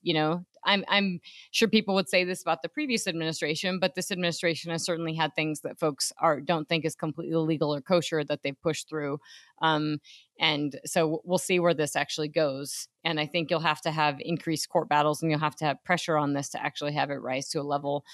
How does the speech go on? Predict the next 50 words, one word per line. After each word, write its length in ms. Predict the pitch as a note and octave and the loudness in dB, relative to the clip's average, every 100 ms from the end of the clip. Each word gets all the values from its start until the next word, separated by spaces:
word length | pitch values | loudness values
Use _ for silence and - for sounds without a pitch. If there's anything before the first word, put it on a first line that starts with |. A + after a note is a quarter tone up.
| - - | -4 2
And 120 | F#3+ | 6
basically, 380 | A3+ - G#3 F3+ | 6 6 6 6
I 60 | |
think 240 | F3 F3 - | 4 0 4
they're, 240 | E3 E3+ | 6 6
they're, 220 | - F3+ E3 | 6 6 6
s-, 200 | - - _ | 2 -8 _
you 180 | - E3 | -2 0
know, 200 | C#3+ C#3+ | 2 -2
slow 300 | - G3 F3 | -2 2 6
walk 160 | D#3 - D3+ | 6 4 0
this. 240 | D#3+ - | -2 0
They're 120 | - F#3 | 2 4
trying 220 | F#3 F3 | 6 6
to 100 | D#3+ | 4
just 220 | D3+ - | 2 -2
kick 180 | F3 - | -4 0
this 160 | E3 D3+ | 0 4
out 200 | D3+ D3+ | 4 4
a 40 | |
little 200 | D#3 D#3 | 2 0
bit 140 | - | 0
further, 420 | - D#3+ D3 C#3+ C#3 - - - | 2 2 4 2 0 -8 -14 -4
um, 180 | G3+ F#3 | 2 2
'cause 160 | G#3+ F#3 | 2 -2
this 120 | F#3+ | 0
is 80 | G#3 | 4
all 140 | A#3+ | 4
based 260 | G#3+ G3 - | 4 2 2
upon 280 | E3 E3+ D#3+ | 2 4 4
a, 80 | |
on 220 | D3+ F3 E3+ | 4 6 4
a 60 | |
big 220 | D3+ D3+ | 4 0
report 560 | D#3+ D3+ - F3 C#3+ - - | 2 0 2 2 2 -4 -2
that's 180 | D#3+ - | -2 0
gonna 200 | E3 D3+ | 0 0
set 260 | - E3+ | 0 0
the 80 | F3 | -2
tone 320 | - E3 D#3 | -2 -2 -2
for 140 | C#3+ D3 | -2 -2
everything 380 | D3+ D#3 D#3 D3 | 0 -2 -2 -2
that 100 | C#3 | -2
they're 100 | D3 | -2
gonna 160 | D3+ | 0
do. 120 | D#3 | 2
So 160 | D3+ F#3+ | 4 6
I 80 | F#3 | 6
don't 320 | A3 A#3 G3 | 6 4 4
think, 260 | A3 G3+ | 2 2